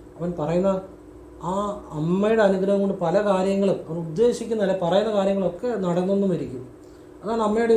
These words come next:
ഒരു ശക്തി എന്ന് പറയുന്നത്. അപ്പം നിങ്ങൾ എപ്പോഴും ശ്രദ്ധിച്ചോണം, അമ്മയെ നിങ്ങൾ മന്ത്രം ചൊല്ലുക, നിങ്ങളുടെ കാര്യം പറയുക, എന്നിട്ട് അവസാനം അമ്മയോട് നന്ദിയും കൂടെ പറയണം.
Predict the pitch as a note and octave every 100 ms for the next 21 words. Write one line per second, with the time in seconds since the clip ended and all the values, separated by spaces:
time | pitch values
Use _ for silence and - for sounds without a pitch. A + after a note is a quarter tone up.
0 | G#3 G3 F3+ - - F3 - G3 G3 F3
1 | D3+ C#3+ C3 - - - - - - -
2 | - - - G3 G3 G3 - - - -
3 | - E3 G3+ G3+ - C4 C4+ A3 F3+ F3+
4 | F3+ F3 E3+ E3 F#3+ G#3+ G3+ G3+ E3 D#3
5 | F#3 F#3+ F#3 F3+ F#3+ - - - - -
6 | F3 F#3 G3+ E3 D3+ F#3 F#3 F#3+ F#3 G3
7 | A#3 - - - - F3 G3+ A3+ B3+ -
8 | D3+ E3 - F#3+ G#3 C4 D#3+ E3+ F3 E3
9 | D#3 E3 G3 G3+ F#3+ D3+ C#3 C3